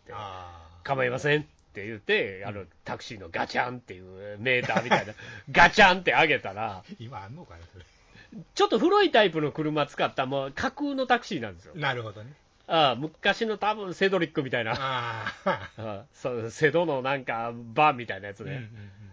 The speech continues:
Speaker 1: あれに乗ってやってる。それで、
Speaker 2: へー。
Speaker 1: その、行く時が、中華が決まると、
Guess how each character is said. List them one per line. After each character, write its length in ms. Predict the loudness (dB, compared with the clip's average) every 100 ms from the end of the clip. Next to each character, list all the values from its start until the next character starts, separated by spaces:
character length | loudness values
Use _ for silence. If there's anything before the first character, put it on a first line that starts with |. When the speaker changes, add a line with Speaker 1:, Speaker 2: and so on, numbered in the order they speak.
| -10
Speaker 1:
あ 140 | -6
れ 140 | -4 -4
に 100 | -4
乗 120 | -6
っ 40 |
て 120 | -8 -12
や 100 | -12
っ 20 |
て 120 | -12
る。 140 | -14
そ 140 | -10 -6
れ 100 | -6
で、 60 | -6
Speaker 2:
へ 240 | -8 -10 -16 -18 -12
ー。 40 |
Speaker 1:
そ 120 | -10 -10
の、 240 | -10 -12 -18 _ _ -8
行 140 | -6
く 100 | -2
時 280 | -2 -2 2
が、 300 | 6 6 4 0
中 260 | 0 2
華 140 | 0 -2
が 100 | -2
決 120 | 0
ま 140 | 2
る 100 | 2
と、 360 | 4 4 2